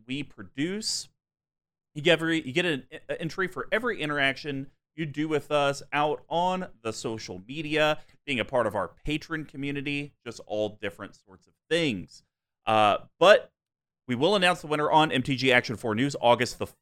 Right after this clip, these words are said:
fourth and our Twitter account soon after. And yes, we'll do these giveaways every month. It just depends on what Level One will hook you guys up with.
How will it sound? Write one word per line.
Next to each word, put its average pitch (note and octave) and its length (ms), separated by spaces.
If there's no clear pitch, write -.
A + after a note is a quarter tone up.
fourth D3 380
and E3+ 400
our A#2+ 160
Twitter E3 300
account C3+ 300
soon F#2+ 220
after. D3 480
And B2 140
yes, D3+ 220
we'll C#3+ 60
do B2+ 160
these A#2+ 180
giveaways B2 320
every A2 220
month. E3+ 200
It D3 40
just C3 180
depends C3+ 260
on C3+ 80
what B2+ 120
Level A2+ 240
One A2+ 260
will A2+ 160
hook G#2+ 260
you A#2 80
guys G#2 320
up - 240
with. E2 260